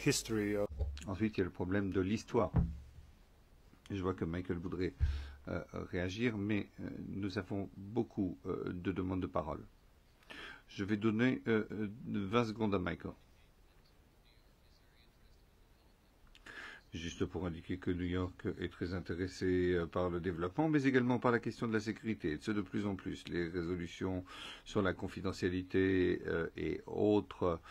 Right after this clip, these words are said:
Speaker 2: euh, euh, en témoignent. Donc éclairer le débat et également éclairer le débat sur la durabilité. Euh, je vous remercie. Prenons davantage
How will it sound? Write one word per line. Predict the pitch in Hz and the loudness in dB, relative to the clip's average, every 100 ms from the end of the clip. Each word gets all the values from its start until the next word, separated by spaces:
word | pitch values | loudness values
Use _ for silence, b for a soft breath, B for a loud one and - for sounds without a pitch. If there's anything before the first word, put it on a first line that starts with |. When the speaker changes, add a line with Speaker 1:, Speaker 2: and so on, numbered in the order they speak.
| B B - | B B -8
Speaker 2:
euh, | 90 92 87 87 85 87 - - - - - - | -2 0 2 0 0 -2 -4 -8 -8 -10 -12 -12
euh, | - - 90 95 - | -10 -8 -8 -8 -6
en | - 95 | -2 0
témoignent. | 110 98 90 82 85 87 - - b b b - | 2 2 0 -2 -4 -8 -12 -20 b b b -14
Donc | 101 95 87 - | -2 0 0 -2
éclairer | - 107 95 87 | -6 -4 0 0
le | |
débat | 80 85 92 98 107 98 | 0 0 4 6 4 2
et | 87 87 85 85 | -4 -8 -8 -10
également | 87 90 82 90 98 - | -4 -2 0 0 -2 -2
éclairer | 92 92 90 | -4 -4 -4
le | 80 | -2
débat | 87 101 | 2 4
sur | 104 - 139 139 - | 2 2 4 4 4
la | 120 127 - | 6 6 4
durabilité. | 113 110 101 95 87 - - B B B B B - | -2 0 0 -2 -4 -10 -14 B B B B B -10
Euh, | - - | -8 -6
je | 90 87 107 | -6 -4 -2
vous | 104 | 0
remercie. | 101 98 - 95 - - _ - _ - - - - - - - - - - - _ - _ - - - - _ _ - | -2 -4 -6 -8 -8 -14 _ -20 _ -20 -20 -20 -20 -20 -20 -20 -20 -20 -20 -20 _ -20 _ -20 -20 -20 -20 _ _ -20
Prenons | - 113 110 | -2 2 4
davantage | 107 101 101 104 101 - | 6 4 2 0 0 0